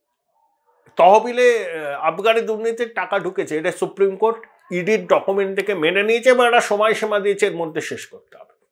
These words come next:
তাই ইডি বলেছে আপ দল নয়, কোম্পানি, কেজরিওয়াল ডাইরেক্টর। তাহলে এই যে নজিরবিহীন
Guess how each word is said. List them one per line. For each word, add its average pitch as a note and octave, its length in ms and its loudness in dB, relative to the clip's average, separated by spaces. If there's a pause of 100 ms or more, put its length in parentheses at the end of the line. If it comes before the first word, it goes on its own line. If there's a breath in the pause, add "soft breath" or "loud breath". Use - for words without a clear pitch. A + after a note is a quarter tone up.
(1500)
তাই B3+ 240 6 (220)
ইডি F#3+ 220 -4
বলেছে G3+ 380 -2
আপ E3+ 400 2 (200)
দল D#3+ 400 2
নয়, F#3+ 220 -2
কোম্পানি, B2 560 -6
কেজরিওয়াল C3+ 640 -4
ডাইরেক্টর। - 580 -18 (1900)
তাহলে G#3+ 160 0
এই G3+ 360 -4
যে B3+ 100 -2
নজিরবিহীন B3 1080 -2